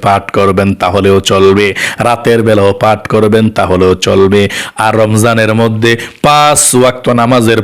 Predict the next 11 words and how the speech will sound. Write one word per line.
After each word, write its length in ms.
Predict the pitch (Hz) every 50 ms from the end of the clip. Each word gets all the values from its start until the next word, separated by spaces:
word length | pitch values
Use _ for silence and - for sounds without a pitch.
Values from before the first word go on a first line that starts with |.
| -
পরে 160 | - 110 113 117 110 110
যদি 160 | 104 101 98 92 -
পাঠ 160 | 101 95 95 - - -
করতে 260 | 110 101 95 90 - 101 90 -
পারেন, 240 | 98 95 98 98 98 92
তাহলে 380 | 92 101 95 101 98 98 95 92 -
তো 60 | 110 101 - - _ - 123 120
অনেক 220 | 117 120 123 120 110 110
বেশি 280 | 104 110 107 - - 104 92 98
ভালো। 260 | 101 98 98 98 101 98 98 - _ _ _ _ _ _ _ _ _ _ _ _ _ _ _ _ _ _ _ _ _ - - - - - - -
তাহলে 300 | 208 185 196 208 190